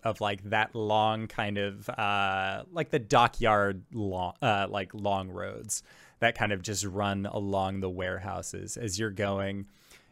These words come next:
you just see, coming from the warehouse, longboard goes back onto the ground.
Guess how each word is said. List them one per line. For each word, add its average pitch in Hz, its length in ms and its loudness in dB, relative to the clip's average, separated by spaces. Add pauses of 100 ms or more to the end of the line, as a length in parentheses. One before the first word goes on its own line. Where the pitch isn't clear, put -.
you 107 160 -4
just 131 280 0
see, 110 300 0
coming 101 340 -6
from 110 200 -4
the 120 100 -2
warehouse, 104 920 -2 (880)
longboard 98 560 -2
goes 98 220 -2
back 98 300 -2
onto 98 220 -2
the 95 100 -6
ground. 113 640 -2